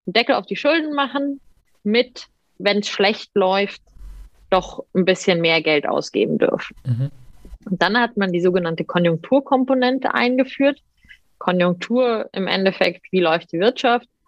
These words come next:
Speaker 1: Eine Komponente eben, um, um dem Rechnung zu tragen. Und die Idee ist super schön, dass man dann immer mehr Geld ausgeben darf, wenn die Wirtschaft schlechter läuft, als sie eigentlich sollte.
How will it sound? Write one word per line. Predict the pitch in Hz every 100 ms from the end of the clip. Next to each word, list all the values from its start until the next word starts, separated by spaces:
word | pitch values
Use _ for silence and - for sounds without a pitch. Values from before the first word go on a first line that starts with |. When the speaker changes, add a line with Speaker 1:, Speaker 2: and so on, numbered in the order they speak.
| _ _ -
Speaker 1:
Eine | 170
Komponente | 175 165 165 170 180 185
eben, | 180 165 160 160
um, | - 160 160 165 -
um | 160 160
dem | 156 151 160 156 156 -
Rechnung | 160 - 160 156
zu | -
tragen. | - 156 151 151 165
Und | 165
die | 165
Idee | 165 160 254 262
ist | 220
super | 208 196 185
schön, | - 151 151
dass | 156 -
man | 156
dann | 175 226
immer | 202 185
mehr | 185
Geld | 180 180
ausgeben | 170 - 170
darf, | 156 160 - - - - - - -
wenn | 165 165
die | 165 170
Wirtschaft | 196 - 170 -
schlechter | - 190 202 202
läuft, | 170 175 -
als | 160
sie | 175
eigentlich | - 160 185 175 156 147
sollte. | 165 170 165 -